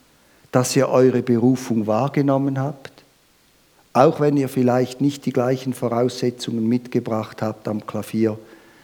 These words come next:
wie der Herr Rubinstein. Ich möchte euch danken, dass ihr das gemacht habt. Und ich möchte auch den Leitern der Gemeinde danken,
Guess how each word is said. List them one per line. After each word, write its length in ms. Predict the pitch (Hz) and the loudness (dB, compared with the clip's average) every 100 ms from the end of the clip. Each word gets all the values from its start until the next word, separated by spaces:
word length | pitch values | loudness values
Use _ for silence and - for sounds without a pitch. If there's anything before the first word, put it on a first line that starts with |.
| - - | -16 -4
wie 120 | 107 | 0
der 180 | 107 101 | 0 0
Herr 100 | 101 | 0
Rubinstein. 880 | 110 143 147 147 - 147 143 165 165 - _ _ _ _ _ _ _ _ _ _ _ _ _ _ _ _ _ _ _ _ _ _ _ _ _ _ _ _ _ _ _ _ _ _ _ _ _ | 2 2 0 -2 -4 -2 0 0 -4 -12 _ _ _ _ _ _ _ _ _ _ _ _ _ _ _ _ _ _ _ _ _ _ _ _ _ _ _ _ _ _ _ _ _ _ _ _ _
Ich 140 | 110 120 | -2 2
möchte 280 | 139 135 | 2 2
euch 160 | 135 127 | 0 0
danken, 400 | 117 123 - 127 | -2 -4 -2 -2
dass 180 | 113 - | -2 -4
ihr 60 | |
das 240 | 113 104 - | -6 -6 -8
gemacht 500 | 110 98 95 - - | -6 -6 -8 -12 -18
habt. 260 | 101 - - _ _ _ _ _ _ _ _ _ _ _ _ _ _ _ _ _ _ _ _ _ _ - _ | -20 -20 -20 _ _ _ _ _ _ _ _ _ _ _ _ _ _ _ _ _ _ _ _ _ _ -20 _
Und 120 | 123 | 0
ich 100 | 127 | 4
möchte 360 | 139 143 - 131 | 4 4 4 2
auch 120 | 120 | 2
den 160 | 127 117 | 2 4
Leitern 460 | 113 147 - 151 | 4 4 2 0
der 160 | 143 143 | 2 2
Gemeinde 540 | 143 135 131 139 139 | 2 2 2 2 0
danken, 580 | 135 123 143 - 151 160 | 0 -2 -4 -6 -8 -8